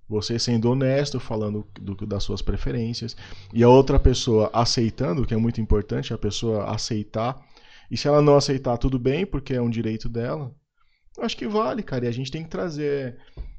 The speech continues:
essas informações pra grande massa pra poder diminuir o preconceito, né?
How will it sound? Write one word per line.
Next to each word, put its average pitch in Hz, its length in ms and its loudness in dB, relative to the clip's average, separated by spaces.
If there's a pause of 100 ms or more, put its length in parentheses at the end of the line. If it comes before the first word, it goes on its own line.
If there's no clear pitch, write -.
(280)
essas 120 340 -4
informações 123 960 -6
pra 107 360 -12
grande 113 420 -4
massa 123 500 -6
pra 131 160 -10
poder 151 340 -4
diminuir 160 380 -4
o 156 40 -10
preconceito, 160 720 -10
né? 110 160 -6